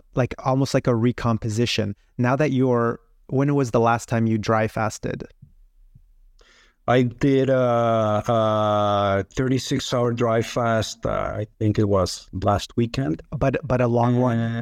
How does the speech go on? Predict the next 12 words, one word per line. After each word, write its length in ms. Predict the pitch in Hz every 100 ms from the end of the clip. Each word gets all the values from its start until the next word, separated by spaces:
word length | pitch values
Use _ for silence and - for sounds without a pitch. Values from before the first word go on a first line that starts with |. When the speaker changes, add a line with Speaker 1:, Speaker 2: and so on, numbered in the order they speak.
| 120 -
Speaker 2:
Uh, 60 | -
Speaker 1:
a 100 | 127
long 240 | 120 123
one's 240 | 123 123 110
b-, 100 | 110
it's 200 | 123 160
been 100 | 156
Speaker 2:
no, 160 | 143
I, 60 | 131
Speaker 1:
months? 400 | 123 170 135 -
Speaker 2:
I, 80 | 143 147 127
I, 220 | 147 151